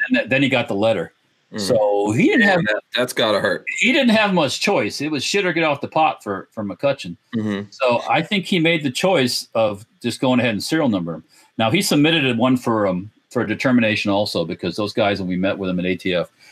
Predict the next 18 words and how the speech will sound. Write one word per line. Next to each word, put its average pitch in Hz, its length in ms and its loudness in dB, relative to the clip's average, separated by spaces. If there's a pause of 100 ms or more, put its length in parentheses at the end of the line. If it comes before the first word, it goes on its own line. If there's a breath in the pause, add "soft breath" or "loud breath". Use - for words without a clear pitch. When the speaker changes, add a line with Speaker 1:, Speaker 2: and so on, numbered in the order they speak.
(140)
Speaker 1:
they 113 160 0
knew 127 140 4
who 117 120 2
he 101 120 2
was 101 280 2
when 87 100 -2
we 87 80 0
mentioned 87 360 -2
his 80 120 -8
name. 85 260 -4 (640)
Um, 82 220 -4
you 92 60 -4
can 90 120 -4
tell - 180 2
by 87 140 2
their 82 100 -4
facial 92 380 -4
expressions. - 580 -8